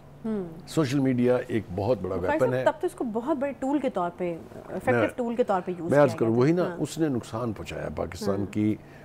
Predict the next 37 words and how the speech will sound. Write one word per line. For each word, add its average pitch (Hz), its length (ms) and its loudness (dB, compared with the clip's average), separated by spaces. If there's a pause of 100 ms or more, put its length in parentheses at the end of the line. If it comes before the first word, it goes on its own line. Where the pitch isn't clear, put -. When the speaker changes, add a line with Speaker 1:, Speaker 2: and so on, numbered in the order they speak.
(100)
Speaker 2:
रियासत 98 360 0
को 135 100 -2
नुकसान 117 380 -4
पहुँचाया, 110 380 -2
पाकिस्तान 92 460 -4
के 92 120 -2
आइनी 90 220 -4
इदारों 90 300 -6
को 127 80 -2
नुकसान 110 380 -4
पहुँचाया, 104 440 2 (640)
फ़ौज 131 300 6
जैसे 107 420 -2
इदारे 98 340 -2
की 101 260 -2
तज़हीक 90 460 -4 (100)
की 120 140 2
गई 113 180 2
बाहर, 95 360 -4 (160)
आपको 87 200 -6
Speaker 1:
हम्म। 98 100 0
Speaker 2:
याद 98 180 0
होगा। 92 320 -2 (580)
इसी 196 540 0
सोशल 151 420 -2
मीडिया 135 360 0
की 117 160 -4
कारस्तानी 104 720 -2
ये 101 120 -2
थी 104 220 -2
कि 101 140 -4
लोगों 98 500 -2
ने 101 80 -4
वहाँ 92 180 -6
पाकिस्तानी 92 540 -4
पासपोर्ट 98 440 -4
जलाए, 98 360 -2